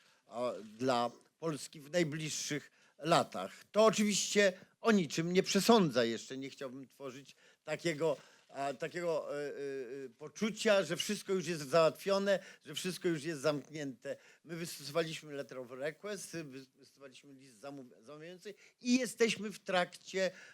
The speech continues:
a, rozmów, które często nie są łatwymi rozmowami, które często są bardzo wymagającymi z obu stron rozmowami. Ale mam nadzieję, że ten dzisiejszy, e, krok jest krokiem we właściwym kierunku i zbliża nas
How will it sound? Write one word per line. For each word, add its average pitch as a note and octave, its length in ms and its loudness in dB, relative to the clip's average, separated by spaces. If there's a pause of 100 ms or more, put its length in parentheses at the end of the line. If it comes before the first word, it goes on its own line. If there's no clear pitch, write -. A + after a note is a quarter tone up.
a, E3+ 240 2
rozmów, G3 460 4
które A#3+ 320 -2
często G#3+ 440 -2
nie G#3+ 140 -4
są A3 160 -10
łatwymi A3 540 -6
rozmowami, A#2 600 -12
które F#3 280 -10
często F3 380 -14
są F3+ 180 -20
bardzo D#3 380 -10 (260)
wymagającymi G3 960 4 (200)
z A#2+ 220 -20
obu G3+ 500 -4
stron E3+ 460 -6 (300)
rozmowami. C#3 720 -2 (240)
Ale D#3+ 320 0 (220)
mam G3 240 -4
nadzieję, D#3 420 0
że B2+ 60 -10
ten E3 260 -2
dzisiejszy, D3 640 -6 (240)
e, C3+ 140 -8
krok E3+ 360 0
jest E3+ 240 -6
krokiem D#3 440 -8
we A3 220 4
właściwym F3 720 0 (240)
kierunku F#3 440 0
i G3 180 -2
zbliża F3+ 640 0
nas E3 440 0